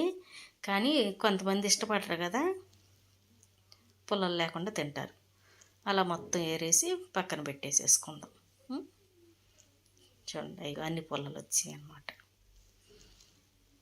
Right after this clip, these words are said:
ఆ, ఆ పుల్లలన్నీ తీసి పక్కన పడేసుకోవచ్చు. కూరగాయల చెట్లు ఉంటే అందుట్లో వేసేసుకోవచ్చు. ఇప్పుడు మెత్తళ్ళు, మెత్తళ్ళు కూడా ఒలిసేసి చక్కగా తల తీ-,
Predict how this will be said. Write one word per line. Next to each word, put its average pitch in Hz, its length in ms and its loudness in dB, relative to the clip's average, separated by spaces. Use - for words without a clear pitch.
ఆ, - 20 -8
ఆ 190 160 -2
పుల్లలన్నీ 180 580 2
తీసి 175 240 -2
పక్కన 147 300 0
పడేసుకోవచ్చు. - 640 4
కూరగాయల 214 400 6
చెట్లు 190 300 0
ఉంటే 240 160 -2
అందుట్లో 165 320 2
వేసేసుకోవచ్చు. - 640 6
ఇప్పుడు 247 260 2
మెత్తళ్ళు, 139 440 0
మెత్తళ్ళు 180 420 0
కూడా 170 180 0
ఒలిసేసి 190 480 8
చక్కగా 175 240 -2
తల 185 220 4
తీ-, - 260 -4